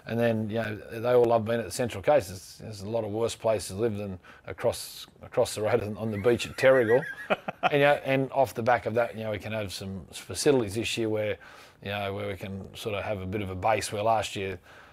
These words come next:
Speaker 1: the boys are a bit like gypsies and nomads moving around a lot. You know, we can sort of, once we get to the, to the Central Coast, we've sort of got a bit of a training base and some offices there that'll be there so that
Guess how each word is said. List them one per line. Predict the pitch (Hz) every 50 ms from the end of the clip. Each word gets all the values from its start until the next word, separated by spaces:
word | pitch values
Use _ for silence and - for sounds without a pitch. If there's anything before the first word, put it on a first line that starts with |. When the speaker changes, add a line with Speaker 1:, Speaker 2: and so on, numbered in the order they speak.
| - _
Speaker 1:
the | - 92
boys | 98 113 110 98 92
are |
a | 98
bit | - -
like | 87 92 92
gypsies | - 117 113 90 - - 92 98
and | 98 98 98
nomads | 104 110 110 107 104 101 92 98
moving | 98 107 107 107 95 98
around | 95 98 104 110 113 101
a | 95
lot. | 92 95 95 95
You | 71 87
know, | 98 98
we | 98 95
can | - 98
sort | 95 - 113 104
of, | 98 95
once | 104 110 98 -
we | 104 98
get | 98 -
to | - 92
the, | 92 92 92 67 -
to | - 98
the | 90 92
Central | - - 101 95 - 113 101
Coast, | - 107 104 98 - -
we've | 104 92 95
sort | - 107 95
of | 95 90
got | 95 92
a | 92 90 - - - - - -
bit | - 147
of | 123 110
a | 92
training | - - 113 110 110 110 107
base | 95 104 107 107 - -
and | 101 92
some | - 98 95
offices | 104 107 95 98 95 85 - 104 92 95
there | 98 101 104
that'll | 95 90 98 95 92
be | 90 101 107 107
there | 104 101 101
so | 92 - - 101 101
that | 95 92 92